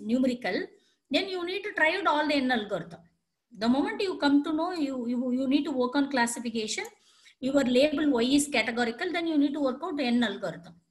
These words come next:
The moment you come to know unlabeled data, you're supposed to group them,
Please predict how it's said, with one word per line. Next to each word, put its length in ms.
The 60
moment 280
you 120
come 260
to 80
know 180
unlabeled 540
data, 300
you're 120
supposed 480
to 80
group 340
them, 260